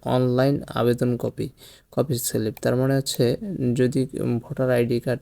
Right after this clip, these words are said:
থাকে তাহলে সেক্ষেত্রে হচ্ছে জাতীয় পরিচয়পত্র হলেই হবে, আর যদি না থাকে just হচ্ছে অনলাইন করা হয়েছে সেক্ষেত্রে হচ্ছে আবেদন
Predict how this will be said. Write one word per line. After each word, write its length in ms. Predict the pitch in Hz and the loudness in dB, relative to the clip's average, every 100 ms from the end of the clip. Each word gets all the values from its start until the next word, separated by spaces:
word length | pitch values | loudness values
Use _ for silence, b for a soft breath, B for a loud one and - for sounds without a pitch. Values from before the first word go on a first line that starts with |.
| _ | _
থাকে 380 | - 113 143 170 - | -8 -6 -4 -6 -6
তাহলে 220 | 139 131 | -6 -6
সেক্ষেত্রে 460 | - 123 127 123 120 | -6 -4 -4 -2 -2
হচ্ছে 340 | 117 - 175 - B B B | -2 -4 -4 -6 B B B
জাতীয় 300 | - 123 127 | -2 2 2
পরিচয়পত্র 1040 | 123 123 117 120 117 117 - - 123 120 - 135 | 2 2 2 2 0 -2 -2 2 4 4 2 -2
হলেই 240 | 123 123 | 0 2
হবে, 240 | 120 120 160 - | 2 0 -2 -2
আর 160 | 120 113 | -4 -2
যদি 220 | 127 120 120 | -4 -2 -2
না 180 | 113 117 | -2 -6
থাকে 480 | - 120 165 185 226 b b b b 123 | -4 -4 -2 -4 -4 b b b b 0
just 280 | 123 117 - | 2 2 -2
হচ্ছে 500 | 120 - - 120 120 - | -4 -4 0 4 2 0
অনলাইন 420 | 127 117 120 123 | -2 0 2 0
করা 200 | 123 117 | 0 -2
হয়েছে 320 | 113 113 165 165 | -2 -2 -4 -6
সেক্ষেত্রে 420 | - 120 113 117 | -2 0 0 -2
হচ্ছে 340 | 117 139 156 196 - b b | -2 0 -2 -2 -12 b b
আবেদন 440 | - 117 120 117 | -4 2 4 4